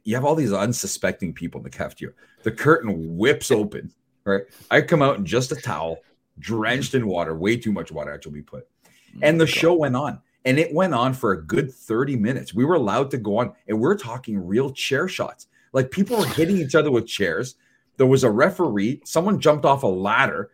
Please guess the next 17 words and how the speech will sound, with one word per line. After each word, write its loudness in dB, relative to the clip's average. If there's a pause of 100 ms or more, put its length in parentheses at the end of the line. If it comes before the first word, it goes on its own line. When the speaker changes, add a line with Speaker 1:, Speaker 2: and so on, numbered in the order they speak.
(140)
Speaker 1:
There 4
was, 2
it 6
was 4 (140)
pure 0
pandemonium. 0 (540)
And 2
then 2
sure -2
enough, -2
got -2
the -10
call 0
to -4
the 0
office. -6
Like, -8